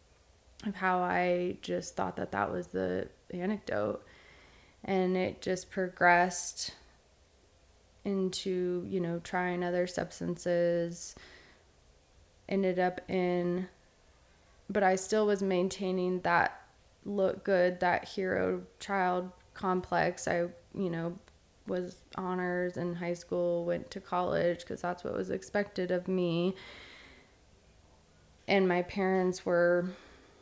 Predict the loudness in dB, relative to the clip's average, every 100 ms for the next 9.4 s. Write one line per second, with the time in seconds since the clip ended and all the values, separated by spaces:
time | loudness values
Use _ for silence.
0 | -20 -20 -20 -20 -20 _ -20 -20 -12 -6
1 | -4 -2 -2 -4 -4 -4 -2 -2 -2 -4
2 | -4 -4 -4 -2 -4 -2 -2 0 0 -2
3 | -2 -6 -4 -2 -2 -4 -4 -6 -10 -8
4 | -4 -2 0 -2 0 0 0 0 -4 -12
5 | -20 -20 -20 -4 4 8 8 6 -2 -16
6 | -20 -20 -20 -20 -20 -20 -18 -16 -16 -16
7 | -4 0 2 0 0 2 2 2 2 0
8 | 0 2 2 0 0 0 -2 -4 -4 -2
9 | 0 -2 -4 -8